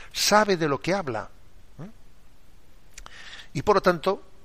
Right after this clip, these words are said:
lo que Jesús nos di-, nos dice no es, no solo es teoría,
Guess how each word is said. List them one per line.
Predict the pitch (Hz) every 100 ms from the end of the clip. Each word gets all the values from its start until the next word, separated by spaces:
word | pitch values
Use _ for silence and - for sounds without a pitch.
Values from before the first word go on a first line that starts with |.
| -
lo | 131 127
que | 117
Jesús | 127 180 170
nos | 156
di-, | 135 160
nos | 139 131
dice | 165 156
no | 139
es, | 170 -
no | 156
solo | 165 - 160
es | 165 -
teoría, | - 143 143 202 120 92